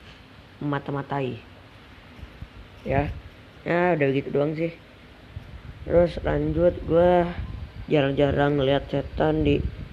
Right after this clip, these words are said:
umur enam, eh, ya, umur enam tahun ke atas. Cuma masih ada sih kejadiannya di gua kelas dua. Ya, kelas dua. Kelas dua, kalau nggak salah,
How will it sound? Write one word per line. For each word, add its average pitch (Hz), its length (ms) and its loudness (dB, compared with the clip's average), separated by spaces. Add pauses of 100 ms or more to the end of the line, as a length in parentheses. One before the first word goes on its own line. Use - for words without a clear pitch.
(280)
umur 147 160 2
enam, 147 320 0 (240)
eh, 170 160 8 (240)
ya, 151 240 4
umur 143 320 2
enam 139 240 0
tahun 147 240 0
ke 151 80 0
atas. 170 480 2 (640)
Cuma 180 160 6
masih 156 320 2
ada 160 160 6
sih 160 480 2 (160)
kejadiannya 139 640 0
di 143 240 2 (800)
gua 151 160 0
kelas 147 400 -4
dua. 180 400 -2 (1400)
Ya, 247 160 2
kelas - 480 -4
dua. 247 320 2 (960)
Kelas 175 320 2
dua, 202 400 4
kalau 170 160 4
nggak 165 160 -2
salah, 180 400 0